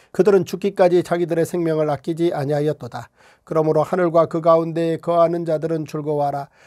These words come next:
그러나 땅과 바다는 화 있을진저. 이는 마귀가 자기의 때가 얼마 남지 않은 줄을 알므로 크게 분내어 너희에게 내려갔음이라 하더라. 용이 자기가 땅으로 내쫓긴 것을 보고 남자를 낳은 여자를 박해하는지라.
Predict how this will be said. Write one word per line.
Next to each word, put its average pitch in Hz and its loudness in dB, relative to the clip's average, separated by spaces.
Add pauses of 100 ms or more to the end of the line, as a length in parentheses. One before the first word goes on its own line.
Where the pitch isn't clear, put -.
그러나 170 2
땅과 180 2
바다는 170 4
화 175 0
있을진저. 135 -10 (400)
이는 175 0
마귀가 175 4
자기의 175 -2
때가 175 0
얼마 165 2
남지 165 -2
않은 160 -2
줄을 160 -6
알므로 147 -6
크게 196 0
분내어 139 -8 (220)
너희에게 160 0
내려갔음이라 160 -2
하더라. 117 -12 (480)
용이 165 2
자기가 170 2
땅으로 175 0
내쫓긴 175 -4
것을 170 -4
보고 156 -6 (240)
남자를 165 2
낳은 160 4
여자를 170 0
박해하는지라. 151 -8